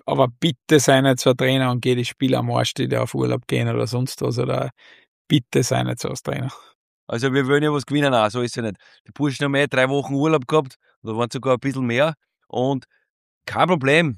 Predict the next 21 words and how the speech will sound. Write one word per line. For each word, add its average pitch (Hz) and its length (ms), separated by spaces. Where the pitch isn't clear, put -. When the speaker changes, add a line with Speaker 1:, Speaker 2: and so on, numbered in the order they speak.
Speaker 2:
die, 143 120
ich 131 60
weiß 127 240
schon, 160 140
aber 143 120
manche 131 320
sind 143 220
vielleicht 139 260
Lehrer 135 300
oder 143 120
Studenten, 135 540
die 139 100
müssen 135 280
sich 135 100
anpassen 139 520
in 131 60
einem 131 120
Semester, 127 480
wann 127 120
haben's 127 180
Ferien. 131 360